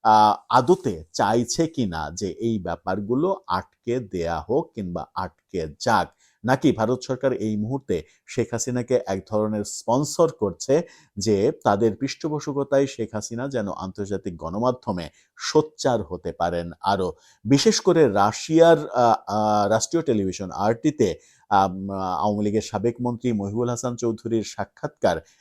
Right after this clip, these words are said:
একটা বড় বার্তা দেয়। আম, রাশিয়াকে কনভিন্স করা এটা বাংলাদেশের কিংবা শেখ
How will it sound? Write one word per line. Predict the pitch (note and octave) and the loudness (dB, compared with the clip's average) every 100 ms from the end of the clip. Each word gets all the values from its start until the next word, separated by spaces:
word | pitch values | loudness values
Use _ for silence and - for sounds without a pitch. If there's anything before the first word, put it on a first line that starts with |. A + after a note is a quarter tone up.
| - | -8
একটা | G2+ - A2+ E2 | -6 -2 -2 -2
বড় | E2 F#2 G2 A#2+ D3 | -2 0 2 2 0
বার্তা | D#2 E2 E2+ E2 _ E2 D#2 | -2 -2 -2 -4 _ -2 -2
দেয়। | C#2+ D#2+ G#2+ E2+ - - - _ | -4 2 2 2 -6 -20 -20 _
আম, | G2+ G2 F#2+ | 4 4 4
রাশিয়াকে | G#2 A2 A#2 - D3 D3 | 2 4 4 4 2 2
কনভিন্স | B2+ A2 G2+ C#3+ - | 0 0 0 -2 0
করা | F#2+ F2+ A2 A#2+ | 0 0 0 -2
এটা | G#2+ G2+ | -2 -2
বাংলাদেশের | G2 G#2+ G#2+ A2+ - A#2+ B2 | -2 -2 -4 -4 0 -2 -2
কিংবা | A#2 F#2+ F#2 | -6 -6 -6
শেখ | A#2 | -8